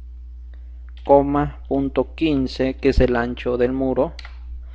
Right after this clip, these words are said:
Ya está el muro en planta. Ahora, con esta herramienta que dice empujar, tirar, damos clic,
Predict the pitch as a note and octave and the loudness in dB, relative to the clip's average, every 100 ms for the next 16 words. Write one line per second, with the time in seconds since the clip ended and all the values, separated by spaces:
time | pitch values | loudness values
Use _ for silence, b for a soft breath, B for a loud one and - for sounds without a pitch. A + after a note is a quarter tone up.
0 | b b b b b - - G#2+ G#2+ G#2 | b b b b b -12 2 6 6 6
1 | - A2+ A#2+ - G2+ A2+ G#2+ A2+ B2+ B2 | 6 4 2 -2 -2 -2 0 0 2 4
2 | A#2+ - A#2 A2+ B2+ B2+ C3 - A#2 B2 | 2 0 -6 -2 0 0 -2 -4 -6 -6
3 | - - - C#3 D#3 D3 D3 - - A#2 | -12 -14 2 6 6 6 2 -2 -4 0
4 | C3 C#3+ C#3+ C3 C3+ C3+ C#3 C3+ B2+ B2 | 0 4 6 6 4 2 0 0 -2 -2
5 | B2+ A#2 A#2+ - B2+ B2+ - C#3+ C3 A#2+ | -6 -4 -6 2 2 2 0 2 2 2
6 | - - - - B2+ B2+ - - C3 C#3+ | -6 -16 -14 -6 -4 -4 -6 2 2 2
7 | - | -4